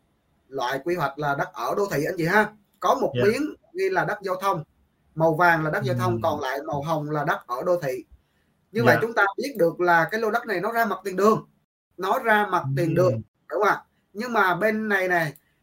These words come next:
Speaker 1: chúng ta nhìn thấy nó không có con đường nào cả. Đấy, chúng ta nhìn thấy không có
Speaker 2: Ừm.
Speaker 1: con đường nào cả, nhưng mà trong quy hoạch nó có ra mặt tiền đường, nó có một miếng dính đường.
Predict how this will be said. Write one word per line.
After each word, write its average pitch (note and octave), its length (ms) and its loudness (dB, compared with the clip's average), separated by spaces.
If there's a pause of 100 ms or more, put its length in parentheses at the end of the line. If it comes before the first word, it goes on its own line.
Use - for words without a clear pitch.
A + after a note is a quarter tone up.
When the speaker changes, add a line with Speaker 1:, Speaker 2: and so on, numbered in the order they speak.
(140)
Speaker 1:
chúng A3+ 180 -4
ta G3+ 280 4
nhìn F3 180 -2
thấy F#3+ 180 -2
nó - 120 -8
không G3+ 220 -2
có G#3+ 160 -2
con F#3 200 -2
đường E3 180 2
nào D3+ 200 -4
cả. A#3 320 -4 (640)
Đấy, F3+ 340 2
chúng G#3 100 -4
ta G3+ 80 -2
nhìn F#3+ 280 0
thấy G#3+ 160 -2
không - 180 0
có G#3+ 60 0
Speaker 2:
Ừm. A3 60 -2
Speaker 1:
con G3+ 100 -6
đường F3 160 -2
nào D#3+ 120 -8
cả, C3 240 -4
nhưng G#3+ 220 -6
mà D#3+ 340 0 (420)
trong G#3+ 320 4
quy A3 140 2
hoạch D#3+ 240 -2
nó F3+ 160 -2
có G3 300 0
ra F#3 100 -2
mặt E3 200 -4
tiền D#3 160 -4
đường, D#3 280 0
nó F3 120 -4
có F#3+ 140 -6
một E3 200 -6
miếng G3 300 0
dính A3 140 -2
đường. E3+ 240 2